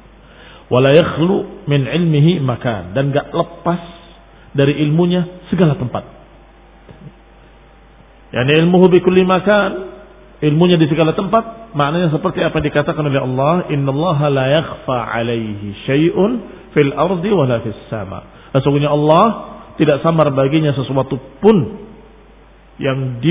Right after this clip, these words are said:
bumi ataupun yang di langit. Tidak tersamar bagi Allah sedikit pun. Dalam surat Ali Imran ayat lima.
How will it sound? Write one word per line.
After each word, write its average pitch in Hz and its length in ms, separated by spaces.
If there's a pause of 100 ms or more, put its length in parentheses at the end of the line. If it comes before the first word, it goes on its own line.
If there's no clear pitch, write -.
bumi 208 560 (880)
ataupun 131 360
yang 117 120
di 123 120
langit. 80 280 (560)
Tidak 127 320
tersamar 123 600
bagi 110 200
Allah 120 240 (160)
sedikit - 320
pun. - 120 (2250)
Dalam 110 200
surat 143 200
Ali 131 160
Imran 135 280
ayat 113 240
lima. 92 320